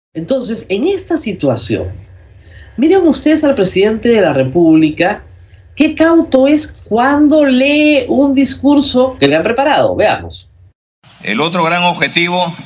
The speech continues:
Speaker 2: en el marco de la reactivación económica, al respecto quiero, me, quiero decirles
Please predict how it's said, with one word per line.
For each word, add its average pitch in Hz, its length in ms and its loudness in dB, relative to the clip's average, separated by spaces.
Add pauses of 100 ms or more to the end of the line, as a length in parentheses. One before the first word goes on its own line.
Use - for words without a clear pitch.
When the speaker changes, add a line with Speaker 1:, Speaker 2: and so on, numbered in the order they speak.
(120)
Speaker 2:
en 123 120 -4
el 123 100 -4
marco 156 300 -4
de 147 100 -4
la 143 80 -2
reactivación 135 600 -4
económica, 165 800 -2 (1160)
al 101 160 -4
respecto 147 400 -2
quiero, 156 240 -2
me, 147 240 -2
quiero 156 220 0
decirles 143 680 -2